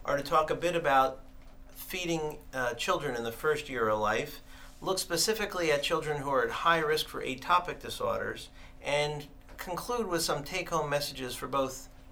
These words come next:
ourselves and our clinical practice and parents. So, Susan, can you talk a bit about what the American Academy of Pediatrics recommends currently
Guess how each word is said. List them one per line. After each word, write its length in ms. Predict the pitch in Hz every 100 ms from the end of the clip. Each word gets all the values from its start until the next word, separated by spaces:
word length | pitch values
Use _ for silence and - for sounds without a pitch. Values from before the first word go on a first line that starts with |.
| - - 127
ourselves 560 | 131 - 160 160 170
and 100 | 165
our 120 | 143
clinical 340 | - 160 151 143
practice 520 | 160 151 147 127 -
and 220 | - 123
parents. 680 | - 139 131 107 - - - - - - - - - -
So, 120 | -
Susan, 480 | 170 233 185 123 117
can 140 | -
you 80 | 160
talk 260 | 156 202 190
a 40 |
bit 180 | 165 160
about 300 | 160 123 123
what 120 | 123
the 80 | 127
American 320 | 127 135 139
Academy 400 | 127 131 127 123
of 80 | 117
Pediatrics 580 | 135 120 117 117 117 -
recommends 600 | 117 123 127 127 117 113
currently 480 | - 110 101 107